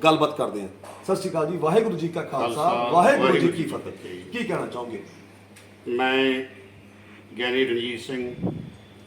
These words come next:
Speaker 2: ਇੱਥੇ ਬਤੌਰ ਹੈੱਡ ਗ੍ਰੰਥੀ ਦੀ ਸੇਵਾ ਨਿਭਾ ਰਿਹਾ।
Speaker 1: ਜੀ।
Speaker 2: ਜਿਸ ਤਰ੍ਹਾਂ ਗੁਰਬਾਣੀ ਦਾ ਵਚਨ ਹੈ ਵੀ "ਅਬਲ ਲਹ ਨੂਰ ਪਾਇਆ ਕੁਦਰਤ ਕੀ ਸਭ ਬੰਦੀ।"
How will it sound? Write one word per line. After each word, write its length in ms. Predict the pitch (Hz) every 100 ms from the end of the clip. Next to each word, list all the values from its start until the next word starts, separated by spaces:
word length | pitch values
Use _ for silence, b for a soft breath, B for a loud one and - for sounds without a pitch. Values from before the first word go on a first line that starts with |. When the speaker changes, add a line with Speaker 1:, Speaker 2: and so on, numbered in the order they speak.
| -
Speaker 2:
ਇੱਥੇ 200 | 127 123
ਬਤੌਰ 360 | 127 117 127 127
ਹੈੱਡ 160 | 117 113
ਗ੍ਰੰਥੀ 380 | 110 117 113
ਦੀ 100 | -
ਸੇਵਾ 580 | 113 117 113 113 117 113 - -
ਨਿਭਾ 280 | 117 117 107
ਰਿਹਾ। 280 | - 123 117 - -
Speaker 1:
ਜੀ। 180 | 139 - - - - - - - - -
Speaker 2:
ਜਿਸ 240 | - 120 123
ਤਰ੍ਹਾਂ 220 | 170 151
ਗੁਰਬਾਣੀ 420 | 131 123 123 135
ਦਾ 120 | 139
ਵਚਨ 320 | 139 135 131 139
ਹੈ 60 |
ਵੀ 140 | 139 147 135
"ਅਬਲ 360 | 123 135 135
ਲਹ 200 | 131 127
ਨੂਰ 320 | 120 117 127
ਪਾਇਆ 320 | 123 123 123 123
ਕੁਦਰਤ 400 | 120 120 113 110
ਕੀ 180 | 120
ਸਭ 200 | 117 131 113
ਬੰਦੀ।" 440 | 113 113 120 90